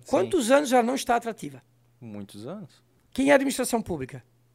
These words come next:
Speaker 2: Governo
Speaker 1: Vários,
Speaker 2: municipal.
Speaker 1: vários, é,
Speaker 2: Por que
Speaker 1: exato.
Speaker 2: que eu deixei chegar a esse ponto?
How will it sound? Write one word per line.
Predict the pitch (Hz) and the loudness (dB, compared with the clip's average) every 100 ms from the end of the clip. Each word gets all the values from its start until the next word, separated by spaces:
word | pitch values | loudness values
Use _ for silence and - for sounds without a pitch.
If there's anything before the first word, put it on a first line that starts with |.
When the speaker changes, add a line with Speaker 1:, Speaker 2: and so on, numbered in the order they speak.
| _ _ _ _ _ _ _ 104 104 | _ _ _ _ _ _ _ -20 -4
Speaker 2:
Governo | 320 294 160 | 2 6 8
Speaker 1:
Vários, | 180 131 | 8 4
Speaker 2:
municipal. | 233 135 135 | 2 0 0
Speaker 1:
vários, | 110 110 131 160 | -6 -2 -2 -2
é, | 117 107 | -4 2
Speaker 2:
Por | 320 | 2
que | - | 4
Speaker 1:
exato. | 403 | 4
Speaker 2:
que | |
eu | 349 | 4
deixei | 302 302 | 4 2
chegar | 262 240 | 0 0
a | 233 | -2
esse | - | -2
ponto? | 175 143 _ | -10 -16 _